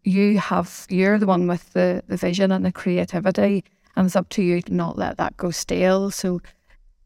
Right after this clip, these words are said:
you know, and creativity can go stale if it's not stimulated, and i-, it's, it's important to be able to, to take time out and to, you know,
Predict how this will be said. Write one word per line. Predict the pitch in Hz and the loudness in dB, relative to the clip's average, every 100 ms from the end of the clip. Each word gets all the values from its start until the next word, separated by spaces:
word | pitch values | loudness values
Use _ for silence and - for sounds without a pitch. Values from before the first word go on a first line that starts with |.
| _ | _
you | 202 | -2
know, | 185 180 180 180 - _ - | 0 0 0 -2 -6 _ -4
and | 233 - | -2 0
creativity | - 226 220 185 190 185 | 2 2 2 2 2 0
can | - 175 180 | -2 -2 0
go | 202 208 | 2 0
stale | - 208 208 214 | 0 2 2 2
if | 196 | 0
it's | 190 - | -2 -2
not | 180 - _ | -2 -2 _
stimulated, | - - 180 180 190 202 208 208 202 - | -6 0 2 4 4 2 2 2 0 -2
and | - 185 180 185 - _ _ _ _ _ _ _ - | 0 2 2 -2 -6 _ _ _ _ _ _ _ -6
i-, | - - | -4 -4
it's, | 185 - - | -6 -6 -8
it's | 190 | -4
important | 190 208 185 202 | -2 -2 0 -2
to | 190 | -2
be | 180 | -2
able | 175 | -2
to, | 175 175 170 | -2 -2 -4
to | - 185 | -6 -6
take | - - | -4 -6
time | - 180 180 | -4 -2 0
out | 170 180 185 - - | 0 0 -2 -8 -8
and | 180 180 175 | -4 -4 -2
to, | 190 180 185 _ _ _ | -2 -2 -2 _ _ _
you | - 202 | -2 2
know, | 180 175 175 | 2 2 -2